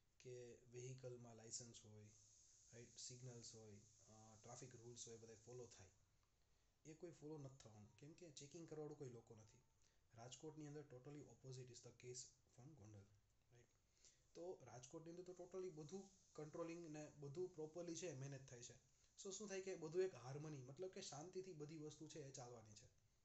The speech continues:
Right? એમાં કોઈ પણ problems create નથી થવાની. So that was the advantages of decentralization. તો એડવાન્ટેજીસ જ્યાં હોય ત્યાં ડિસએડવાન્ટેજીસ પણ હોય છે. રાઈટ? લિમિટેશન્સ તમને આપ્યા છે.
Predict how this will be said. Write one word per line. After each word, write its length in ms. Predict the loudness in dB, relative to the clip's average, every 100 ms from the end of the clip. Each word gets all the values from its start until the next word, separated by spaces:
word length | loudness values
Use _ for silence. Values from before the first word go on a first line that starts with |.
| -16
Right? 140 | -12 -8
એમાં 180 | -4 0
કોઈ 140 | 0
પણ 240 | 0 -4 -6 -14 -20 -4 8
problems 440 | 10 10 8 6
create 300 | 4 8 8
નથી 160 | 6 -2
થવાની. 340 | -4 -6 -8 -12 -18 -20 -20 -20 -18 -18 -20 -20 -20 -20 -20 -20 -20 -20 -20 -20 -20 -20 -20 -20 -20 -20 0 4
So 80 | 6
that 140 | 6 4
was 120 | 4
the 160 | 2 -2 -6 -18 -20 -20 -20 -20 -14 -4 4
advantages 560 | 8 8 8 6 6
of 100 | 6 2 -6 -4 0
decentralization. 840 | 8 8 8 2 -2 -4 -4 -4 -6 -10 -16 -20 -20 -20 -20 -20 -14 -8
તો 80 | -6 0
એડવાન્ટેજીસ 640 | 4 6 4 4 6 6
જ્યાં 200 | 4 8
હોય 160 | 8 10
ત્યાં 180 | 4
ડિસએડવાન્ટેજીસ 680 | 8 8 8 4 2 2 0 0
પણ 120 | -2
હોય 160 | -2
છે. 100 | -4 -8 -16 -16 -14
રાઈટ? 120 | -14 -16 -20 -20 -16 -2
લિમિટેશન્સ 580 | 2 2 4 6 4 2
તમને 200 | -2 -8
આપ્યા 180 | -8 -8
છે. 340 | -8 -12